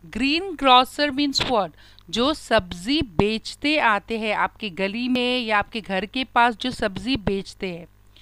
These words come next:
Number three is a bank, where you keep your money, where you save your money, जहाँ पैसे रखते हैं। And the number four is a park, जहाँ आप लोग खेलने जाते हैं या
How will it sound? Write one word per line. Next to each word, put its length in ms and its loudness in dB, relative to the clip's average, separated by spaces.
Number 300 0
three 320 0
is 60 -4
a 100 4
bank, 480 4
where 400 0
you 160 -2
keep 180 -2
your 200 6
money, 480 2
where 300 2
you 200 -2
save 220 0
your 160 2
money, 300 0
जहाँ 320 -2
पैसे 340 0
रखते 400 -4
हैं। 240 -12
And 220 -6
the 120 -4
number 380 -4
four 340 0
is 80 -10
a 100 -6
park, 440 2
जहाँ 260 2
आप 280 2
लोग 160 2
खेलने 420 0
जाते 400 2
हैं 140 2
या 400 0